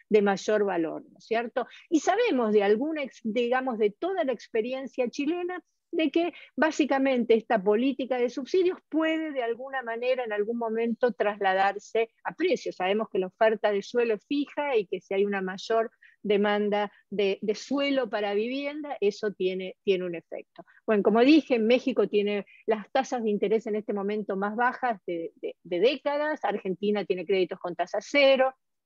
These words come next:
etcétera. Lo que vimos en algún momento, analizando datos entre marzo del dos mil veinte y septiembre de dos mil veinte en distintas ciudades de la región, para analizar exactamente la mi-, el mismo tipo de unidades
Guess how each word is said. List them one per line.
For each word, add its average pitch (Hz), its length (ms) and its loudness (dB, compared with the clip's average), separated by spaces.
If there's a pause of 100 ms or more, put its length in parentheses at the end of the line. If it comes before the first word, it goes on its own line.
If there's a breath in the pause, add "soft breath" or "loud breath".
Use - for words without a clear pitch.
(400)
etcétera. - 600 -2 (440 loud breath)
Lo 302 140 4
que 311 160 6
vimos 453 640 4
en 226 140 -4
algún 247 440 -2
momento, 277 460 -4
analizando 220 760 -2
datos 240 420 -2
entre 196 260 0
marzo 233 400 0
del 202 220 2
dos 202 100 -6
mil 220 200 -2
veinte 233 320 -2
y - 20 -4
septiembre 233 480 0
de 208 60 4
dos 208 100 -6
mil 202 180 -2
veinte 302 380 0
en 220 60 -8
distintas 233 500 -4
ciudades 202 320 0
de 196 80 -2
la 180 120 0
región, 302 480 -2
para 208 200 0
analizar 226 440 0
exactamente 285 1040 -2
la 214 180 6
mi-, 240 200 0
el 269 100 -4
mismo 294 360 0
tipo 254 400 2
de 226 120 2
unidades 208 720 2